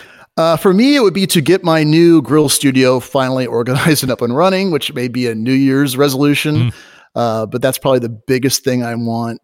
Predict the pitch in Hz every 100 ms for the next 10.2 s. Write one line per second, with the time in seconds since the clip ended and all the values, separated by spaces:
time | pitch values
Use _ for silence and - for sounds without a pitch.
0 | _ 101 92 98 110 120 117 110 104 -
1 | 117 117 117 107 95 98 117 117 - 110
2 | - 131 - 123 120 117 - - 110 -
3 | 113 - 113 117 110 107 - 127 117 117
4 | 110 101 - 135 123 117 110 - 110 -
5 | - 117 - 117 104 107 - 123 113 110
6 | - - - - _ - 110 113 131 127
7 | 120 123 - 127 127 - 123 127 - 123
8 | 127 123 117 117 117 131 127 123 120 107
9 | 147 127 117 123 139 131 123 127 131 131
10 | 117 107